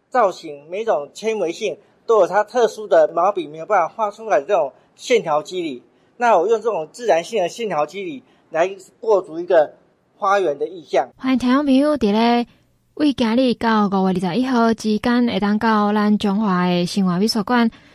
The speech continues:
Speaker 2: 的第一、第二个展览室来欣赏陈总老师已经第四个创作，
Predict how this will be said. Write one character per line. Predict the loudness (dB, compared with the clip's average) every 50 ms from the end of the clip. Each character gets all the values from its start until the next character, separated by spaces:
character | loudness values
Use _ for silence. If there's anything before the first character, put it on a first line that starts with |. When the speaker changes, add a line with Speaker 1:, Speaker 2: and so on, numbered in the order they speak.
| _ _
Speaker 2:
的 | 0 0 0 0
第 | 0 -2 -2 0
一、 | 2 2 2 2
第 | 2 0 0
二 | 2 2 2 2 2 2
个 | 0
展 | 0 2 2
览 | 4 4 2
室 | 2 2 2 0 0
来 | 0 -2 0 0 0
欣 | 2 2 2 2 2
赏 | 2 2 2 4 4 2 0 -4 -10 _ _ _ _ _ _
陈 | 0 2 4
总 | 6 6 6
老 | 4 4 2
师 | 0 2 2 2
已 | 2
经 | 2 2 2 2 2
第 | 2 0 -2 -2
四 | -2 -2 -2 0
个 | 2 2 4 4 4 4 2 0
创 | -2 0 2 2 2
作， | 4 2 0 0 -2